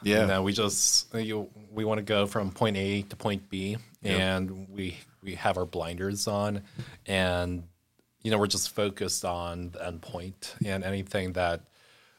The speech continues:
Speaker 2: kinda comes across our way or things that we have to do, it's more of, like, an inconvenience
Speaker 1: Yep.
Speaker 2: more than anything else. So, uh, when we stop and actually talk to people, uh, that may not be according to our plan, right? It kinda shows that, you know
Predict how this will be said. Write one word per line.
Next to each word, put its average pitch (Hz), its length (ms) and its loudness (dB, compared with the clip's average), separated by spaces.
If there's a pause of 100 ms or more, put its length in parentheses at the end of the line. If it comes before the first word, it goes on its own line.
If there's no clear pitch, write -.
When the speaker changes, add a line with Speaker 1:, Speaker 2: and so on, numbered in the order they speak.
(160)
Speaker 2:
kinda 151 180 2
comes 120 240 0
across - 360 0
our 98 80 0
way 110 500 4
or 90 420 2
things 98 260 -4
that 101 80 -2
we 92 60 0
have 92 120 -2
to - 60 -12
do, 92 300 -4
it's 85 200 -8
more 95 160 -4
of, - 180 -10
like, 87 180 -12
an 82 280 -12
inconvenience 95 920 -6
Speaker 1:
Yep. 95 100 2
Speaker 2:
more 104 100 4
than 101 100 2
anything 95 280 -2
else. 104 400 0
So, 90 520 -2 (580)
uh, 90 200 -2
when 92 100 -2
we 95 80 0
stop 98 400 4
and 90 220 -4
actually 90 240 -2
talk 98 300 4
to 107 80 -8
people, 87 600 -2 (100)
uh, 87 280 -4 (220)
that 90 220 -6
may 92 180 -8
not 87 160 -6
be 87 100 -8
according 92 280 -6
to 85 80 -8
our 82 100 -4
plan, 92 600 -4 (220)
right? 92 380 0
It 95 100 -8
kinda 95 240 -4
shows 92 320 0
that, 87 240 -2 (380)
you 98 80 -6
know 85 200 -2